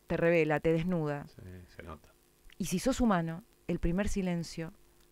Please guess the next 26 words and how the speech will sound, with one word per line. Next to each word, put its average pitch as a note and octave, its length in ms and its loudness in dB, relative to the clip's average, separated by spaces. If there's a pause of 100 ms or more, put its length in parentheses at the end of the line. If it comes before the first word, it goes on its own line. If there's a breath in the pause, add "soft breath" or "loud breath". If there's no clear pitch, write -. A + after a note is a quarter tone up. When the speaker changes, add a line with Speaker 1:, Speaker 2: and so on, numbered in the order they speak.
Speaker 1:
l-, - 160 -4 (300)
deja D#3+ 300 0
pasar D#3 260 -2
que D#3 100 -4
sos C#3+ 200 -8
humano. C3 360 -6 (920 soft breath)
Eh, F3+ 500 4
y G#3 380 4
a G3+ 60 8
diferencia C#4 480 4
de C4 40 8
otros B3+ 220 0
medios, G#3 340 0
la F3+ 140 0
radio F#3 380 2
es F#3+ 80 -8
como F#3 260 -2
bailar D#3+ 260 2
el E3+ 120 -2
tango. D#3+ 360 -2
Vos F3+ 120 -2
no G#3+ 80 0
aprendés G3+ 360 -4
en D3 60 -8
un C#3+ 140 -8
año. C3 300 -8